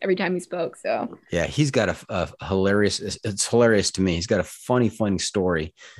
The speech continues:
Speaker 2: that really strikes me as hilarious. He talks about, you know, he, the, the P C T, I think was his,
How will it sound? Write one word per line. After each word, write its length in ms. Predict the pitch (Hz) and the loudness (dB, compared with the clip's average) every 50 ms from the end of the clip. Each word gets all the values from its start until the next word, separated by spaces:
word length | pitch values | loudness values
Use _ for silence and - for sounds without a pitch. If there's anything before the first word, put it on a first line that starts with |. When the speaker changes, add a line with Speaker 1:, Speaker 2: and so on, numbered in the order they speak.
| _ _ _ - | _ _ _ -6
Speaker 2:
that 120 | - 78 | -6 -4
really 220 | 85 95 98 98 90 | 0 0 0 2 0
strikes 340 | - - 95 90 87 - - | 0 0 0 0 0 -2 -4
me 80 | 90 | -4
as 100 | 85 - | -4 -2
hilarious. 520 | - 90 90 87 85 85 82 82 85 - - _ - - - - _ _ - | -2 -2 -2 0 0 0 -2 -2 -4 -6 -12 _ -20 -20 -20 -20 _ _ -4
He 100 | 107 98 | -4 -2
talks 320 | - 117 113 120 127 - | 0 2 0 0 0 -2
about, 300 | 113 95 90 90 90 80 101 | -4 -2 -2 -2 -2 0 0
you 60 | 104 | 0
know, 40 | 92 101 | 2 2
he, 180 | 117 - - _ _ - 110 | 0 -2 -4 _ _ -16 -6
the, 160 | 90 92 85 | -2 -2 -2
the 160 | 78 - - - | -2 -4 -10 -2
P 140 | - 160 180 | 2 2 2
C 140 | - 156 117 | 2 2 -2
T, 160 | - - 110 | 2 2 2
I 20 | 101 | 2
think 120 | 104 - | 2 2
was 160 | 107 95 85 | 0 0 0
his, 320 | - 101 98 92 87 82 | 2 2 2 2 0 -2